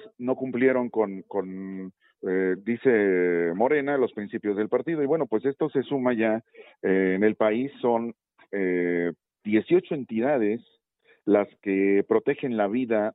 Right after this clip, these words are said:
desde el nacimiento. Eh, de las catorce que no tienen especificado esta, esta parte de la protección de la vida, Aguascalientes no tiene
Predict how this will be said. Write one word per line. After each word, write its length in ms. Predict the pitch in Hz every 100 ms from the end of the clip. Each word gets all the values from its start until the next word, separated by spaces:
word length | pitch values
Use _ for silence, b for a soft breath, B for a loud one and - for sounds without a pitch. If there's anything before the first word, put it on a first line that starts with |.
| _
desde 720 | 98 98 87 - 98 95 -
el 120 | 98 95
nacimiento. 720 | 95 101 113 123 123 107 90 _ B B B B B B -
Eh, 800 | 98 101 101 101 101 101 98 - _ _ -
de 140 | 123
las 180 | 123 127 -
catorce 600 | 117 165 190 - 190 -
que 960 | 120 117 113 117 117 117 117 117 113 113 - _ _ _ -
no 280 | 120 143 147
tienen 360 | 170 175 165 -
especificado 840 | 113 123 113 110 113 147 147 135
esta, 300 | 135 - 131
esta 300 | 120 120 -
parte 280 | - 120 135
de 80 | 110
la 80 |
protección 400 | 98 - - 120 123
de 60 |
la 100 | 120
vida, 220 | 113 127 - _
Aguascalientes 640 | 104 107 120 131 127 156 151
no 100 | 151
tiene 300 | 156 156